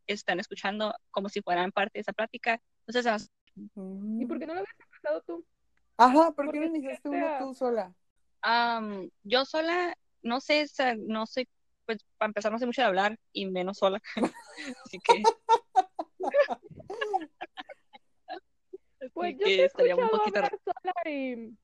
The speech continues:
Speaker 3: mira que fluye la plática, ¿eh?
Speaker 2: Guau.
Speaker 3: <laughs>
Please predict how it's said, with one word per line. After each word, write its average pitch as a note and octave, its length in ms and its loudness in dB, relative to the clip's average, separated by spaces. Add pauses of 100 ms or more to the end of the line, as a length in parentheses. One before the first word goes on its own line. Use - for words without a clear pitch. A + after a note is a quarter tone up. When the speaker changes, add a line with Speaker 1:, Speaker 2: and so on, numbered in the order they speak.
(120)
Speaker 3:
mira D4 400 -2
que G#4 80 0
fluye E4+ 320 0
la F4 140 0
plática, B3 460 -2
¿eh? F4 100 2 (1500)
Speaker 2:
Guau. D4+ 260 0 (1040)
Speaker 3:
<laughs> - 460 -10